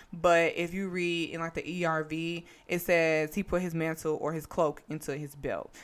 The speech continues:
So this is the first time that we see the word mantle or cloak, right? This is the first time we see it. And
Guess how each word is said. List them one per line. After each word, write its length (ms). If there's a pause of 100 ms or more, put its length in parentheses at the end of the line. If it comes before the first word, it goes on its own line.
(120)
So 380 (160)
this 160
is 80
the 240
first 320
time 540 (800)
that 180
we 140
see 260
the 160
word 520
mantle 720
or 200
cloak, 500 (420)
right? 360 (180)
This 120
is 20
the 100
first 300
time 180
we 140
see 320
it. 120 (300)
And 480